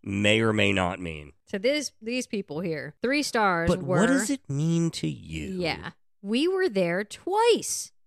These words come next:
Speaker 2: So, yeah, clearly it was good enough to come
Speaker 1: Dos.
Speaker 2: back. The first night was about eight thirty, and we sat in the back.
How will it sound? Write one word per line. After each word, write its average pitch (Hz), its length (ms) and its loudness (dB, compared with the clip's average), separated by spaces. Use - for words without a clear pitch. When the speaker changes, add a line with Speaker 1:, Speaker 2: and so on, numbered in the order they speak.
Speaker 2:
So, 240 480 0
yeah, 202 140 -10
clearly 320 380 -4
it 311 40 -2
was 311 120 -2
good 262 180 6
enough 131 220 8
to - 80 2
come 262 160 4
Speaker 1:
Dos. 262 80 2
Speaker 2:
back. 233 420 4
The 233 140 4
first 320 460 0
night 160 480 -2
was 190 240 0
about 180 340 0
eight 226 320 -4
thirty, 180 480 -2
and 180 300 -4
we 254 200 -2
sat 202 540 2
in 220 220 -2
the 240 80 0
back. 165 500 0